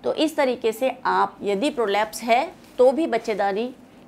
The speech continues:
निकलवाने की आपको ज़रूरत नहीं है। आप definitely बच्चेदानी बचा सकती हैं,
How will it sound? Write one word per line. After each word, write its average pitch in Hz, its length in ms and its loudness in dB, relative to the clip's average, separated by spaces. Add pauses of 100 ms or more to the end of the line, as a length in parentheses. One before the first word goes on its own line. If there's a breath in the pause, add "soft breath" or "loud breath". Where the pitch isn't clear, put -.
(100)
निकलवाने 247 600 0
की 277 160 -4
आपको 214 300 0
ज़रूरत 202 360 -2
नहीं 190 340 -6
है। 254 180 -4
आप - 200 -8
definitely 233 500 -6
बच्चेदानी 190 400 -6
बचा 160 320 -4
सकती 247 380 -6
हैं, 247 200 -6